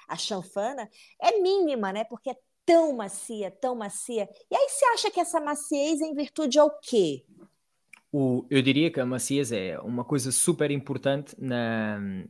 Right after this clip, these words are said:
Speaker 2: quando estamos a fazer estes pratos de longa duração, ah, ao lume, é temperaturas não muito elevadas, sempre que possível, dado ser uma proteína animal, para que o colagênio comece a, a, a desligar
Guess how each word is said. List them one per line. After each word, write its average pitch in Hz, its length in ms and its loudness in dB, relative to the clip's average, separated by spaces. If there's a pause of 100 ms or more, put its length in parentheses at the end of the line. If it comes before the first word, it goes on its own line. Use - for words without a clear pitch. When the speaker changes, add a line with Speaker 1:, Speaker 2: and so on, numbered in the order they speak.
(140)
Speaker 2:
quando 117 260 -2
estamos 120 260 -2
a 117 60 -4
fazer 113 300 -2
estes 113 220 -6
pratos 113 380 -2
de 117 60 -8
longa 123 260 0
duração, 113 680 -2 (440)
ah, 104 460 -2
ao 127 160 4
lume, 139 480 4 (320)
é 120 240 2
temperaturas 139 800 2
não 151 160 8
muito 180 240 2
elevadas, 120 560 0 (460)
sempre 190 420 4
que 160 80 -10
possível, 131 500 0 (160)
dado 127 300 4
ser 131 380 2
uma 123 240 -2
proteína 131 500 2
animal, 127 560 0
para 139 180 4
que 135 440 -2
o 135 80 -6
colagênio 135 500 -2
comece 131 560 -2
a, 113 460 -4 (160)
a, 131 60 0 (800)
a 131 60 4
desligar 139 800 4